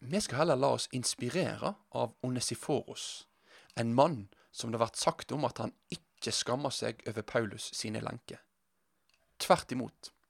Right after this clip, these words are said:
I stedet for å distansere seg fra Paulus, så reiste han til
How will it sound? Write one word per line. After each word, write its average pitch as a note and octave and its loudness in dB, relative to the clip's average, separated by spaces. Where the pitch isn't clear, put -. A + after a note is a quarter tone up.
I C#3 -2
stedet E3 6
for C#3 4
å C#3 4
distansere C3 0
seg - -8
fra - 0
Paulus, - 0
så - 0
reiste C#3 0
han A#2 0
til - -4